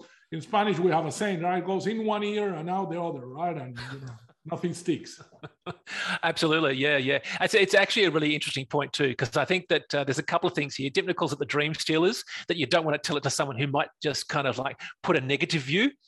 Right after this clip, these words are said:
Speaker 1: Yeah.
Speaker 2: So if someone's talking about it, but it is also interesting that, um, it's the R A S system as well. If you're not into it, if it's not on your agenda, you won't see it.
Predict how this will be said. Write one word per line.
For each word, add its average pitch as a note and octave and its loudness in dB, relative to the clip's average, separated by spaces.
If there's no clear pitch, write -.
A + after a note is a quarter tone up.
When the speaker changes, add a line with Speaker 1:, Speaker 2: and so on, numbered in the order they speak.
Speaker 1:
Yeah. D#3 -4
Speaker 2:
So D#3 2
if D3+ 2
someone's G3 4
talking G3 4
about C3+ 2
it, C3 -4
but C#3+ 0
it D#3+ 4
is G3 4
also F3+ 4
interesting D3 0
that, C3 0
um, C3 -6
it's D#3 -2
the - 0
R E3 6
A C#3+ 2
S D#3+ 2
system B2 -2
as C3 0
well. C#3 2
If - -2
you're G3 4
not E3 4
into G#3 4
it, A3+ 6
if C#3+ -4
it's D3+ -2
not G3 2
on G3 4
your F3 6
agenda, F#3+ 4
you D#3 0
won't D3 0
see E3 2
it. B2+ -2